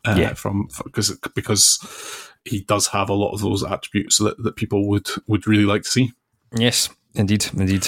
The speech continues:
Speaker 2: So, uh, have you
Speaker 1: Right.
Speaker 2: included the other Hearts potential left back, but he might not be a left back, and that's why I've not included him?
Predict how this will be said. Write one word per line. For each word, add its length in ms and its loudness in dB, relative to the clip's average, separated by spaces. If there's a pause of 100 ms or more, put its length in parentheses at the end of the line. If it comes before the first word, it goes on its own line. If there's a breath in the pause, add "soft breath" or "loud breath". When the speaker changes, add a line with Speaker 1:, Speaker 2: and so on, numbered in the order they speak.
(140)
Speaker 2:
So, 140 2
uh, 140 4
have 240 2
you 120 4
Speaker 1:
Right. 320 2
Speaker 2:
included 460 0
the 340 4
other 480 2 (800)
Hearts 560 0 (560)
potential 480 0
left 240 0
back, 280 -2
but 120 -2
he 60 0
might 200 0
not 200 0
be 120 2
a 80 4
left 160 0
back, 280 -2
and 100 0
that's 160 -2
why 120 2
I've 80 -2
not 140 0
included 320 2
him? 160 -4